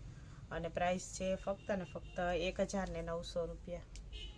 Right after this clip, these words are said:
આ છે એ લંગડી પટ્ટા વગરનો ગાળામાં કલેક્શન છે. આ પાલવ છે આવી રીતના. આ કોફી કલર ટાઈપનો કલર છે.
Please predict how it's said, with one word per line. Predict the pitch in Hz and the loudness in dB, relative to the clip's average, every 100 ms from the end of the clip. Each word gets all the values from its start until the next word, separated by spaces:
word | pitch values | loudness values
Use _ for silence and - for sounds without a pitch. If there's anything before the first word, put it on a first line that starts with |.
| - - - - - - - - - - - - - - - - - - - - - - - | -10 -10 -10 -10 -10 -12 -12 -10 -10 -8 -6 -6 -4 -6 -8 -4 -4 -4 -8 -8 -8 -8 0
આ | 202 196 | 2 4
છે | 202 - 240 | 4 4 6
એ | 185 - 196 | 6 4 2
લંગડી | 190 190 202 233 | 6 6 6 6
પટ્ટા | 226 214 214 190 | 8 8 10 10
વગરનો | 190 185 214 196 180 | 8 10 10 10 4
ગાળામાં | 170 180 175 160 156 | 6 6 6 2 0
કલેક્શન | 165 165 160 - 160 | 2 2 0 0 0
છે. | 165 - | 0 0
આ | - - | 0 -2
પાલવ | 156 170 180 196 196 | 2 4 6 4 2
છે | - 220 - - - - | 0 -4 -4 -6 -6 -2
આવી | 170 165 165 | 2 4 2
રીતના. | 165 190 233 - - - - - | 0 -2 -2 -4 -6 -6 -6 -2
આ | 175 | -2
કોફી | - 185 - 196 | 2 0 2 -2
કલર | - 175 175 175 | 0 0 2 2
ટાઈપનો | 175 175 - 165 | 4 2 2 0
કલર | 170 175 175 | 0 0 0
છે. | 165 - | -2 -6